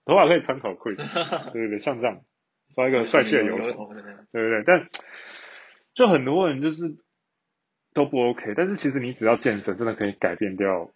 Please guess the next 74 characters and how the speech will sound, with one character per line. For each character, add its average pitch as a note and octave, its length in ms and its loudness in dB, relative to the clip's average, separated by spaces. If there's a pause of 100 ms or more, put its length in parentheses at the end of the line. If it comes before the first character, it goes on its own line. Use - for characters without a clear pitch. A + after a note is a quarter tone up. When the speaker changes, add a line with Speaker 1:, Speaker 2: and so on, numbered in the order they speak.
(100)
Speaker 1:
很 G#2 120 -4
多 G2+ 100 0
这 G2+ 100 -2
些 G2 60 -2
东 F#2+ 220 -6
西。 - 260 -14
然 A#2+ 100 6
后 D3+ 60 8
很 B2+ 180 4
多 C#3 320 6
就 D#3+ 140 6
因 D3 80 4
为 D3 100 4
这 C#3+ 140 4
样 A#2 100 4
啊， G#2 60 -2
然 G2+ 120 4
后 A#2+ 60 4
很 G#2 120 -2
多 A2+ 120 0
朋 A2+ 100 -2
友 G2 120 -4
就 G#2 140 0
知 G#2+ 140 -4
道 G2+ 160 2
我 F2+ 140 -2
当 G2+ 220 -2
教 G2 120 0
练 F#2+ 200 -6
之 F2+ 120 -10
后， F2+ 280 -8 (360)
其 D#3+ 120 4
实 E3 40 6
在 E3 160 6
当 C3 200 4
教 C3 100 2
练 A2 120 -2
之 A2+ 60 -6
前 G2+ 120 -6
就 G#2 60 -6
有 F#2 220 -10
了， G#2+ 80 -12
就 A#2 120 -2
会 A2+ 80 -2
说 A#2 180 -6
：“哎， B2+ 60 4
我 A#2+ 100 4
想， G#2+ 260 -2 (140)
Ivan， A#2+ 260 0
我 G#2 80 -4
想 G2 160 -6
减 - 160 -10 (120)
肥，” - 180 -20
或 G#2+ 140 -6
是 G2+ 200 -6 (220)
“Ivan， A#2+ 240 4
我 A2+ 80 0
想 F2+ 120 -2
变 F#2+ 260 0
壮， - 220 -2 (920)
怎 - 120 -12
么 F#2+ 180 -12
做？” A#2+ 280 -6 (220)
<clears throat> G#2+ 240 -10
那 A2+ 80 -2
通 B2 160 0
常 A2 180 -2
就 G#2+ 120 0
是， G#2+ 280 0 (1400)
就 A2+ 140 0
是 A2 240 2 (1080)
健 F#2+ 200 -4
身 F2 160 -8
嘛， F2+ 120 -10